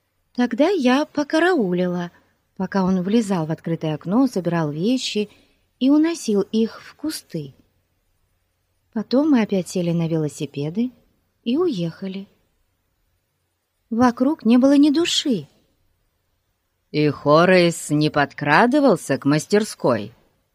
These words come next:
спросил Ларри. «Конечно, нет!» Лили пришла в негодование.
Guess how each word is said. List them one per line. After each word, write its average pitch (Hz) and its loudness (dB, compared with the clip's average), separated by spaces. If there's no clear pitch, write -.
спросил 285 -6
Ларри. 185 -4
«Конечно, 285 4
нет!» 254 2
Лили 151 -2
пришла 151 -4
в 143 -4
негодование. 123 -4